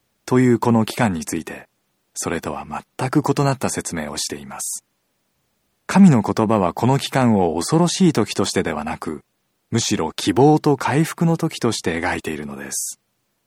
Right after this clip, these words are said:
啓示二十章十一、十二節には、裁きの日に関する使徒ヨハネの次のような説明があります。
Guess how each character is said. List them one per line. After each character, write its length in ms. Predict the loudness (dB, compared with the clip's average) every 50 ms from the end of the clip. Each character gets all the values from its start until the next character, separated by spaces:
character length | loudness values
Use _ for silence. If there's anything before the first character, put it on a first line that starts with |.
| _ _ _ _ _ _ _ _ _ _ _ _ _ _ _ _ _ _ _
啓 220 | 0 4 4 4
示 160 | 6 4 4 4
二 120 | 4 4
十 140 | 2 0 -2
章 460 | -2 0 0 0 0 0 -4 -8 -14 -16 _
十 300 | -2 0 2 2 4 2
一、 340 | 2 0 -2 -2 -2 -2 -2 -2
十 200 | -2 0 0 2
二 120 | 2 2
節 260 | 0 0 -4 -4 -6 -8
に 80 | -8
は、 260 | -8 -10 -14 -16 -18 -20 _ _ _ _ _ _ _ _ _
裁 320 | -4 0 2 2 4 2
き 120 | 4 2
の 100 | 2 0
日 100 | 2 0
に 140 | -2 -2 -2
関 260 | -4 -4 -4 -4 -4
す 140 | -6 -6 -6 -6
る 100 | -6 -6
使 140 | -6 -2
徒 140 | 0 0 2
ヨ 100 | 2 0
ハ 160 | 0 0 -2
ネ 100 | 0 0
の 140 | 0 0 -2 -4
次 260 | -8 -4 -2 0 2
の 120 | 2 2
よ 120 | 0 -2 -2
う 40 |
な 100 | -4 -6
説 260 | -8 -8 -8 -6 -6 -6
明 180 | -6 -6 -8
が 80 | -12 -14
あ 60 | -14
り 100 | -14 -16
ま 140 | -14 -12 -10
す。 280 | -10 -10 -10 -12 -14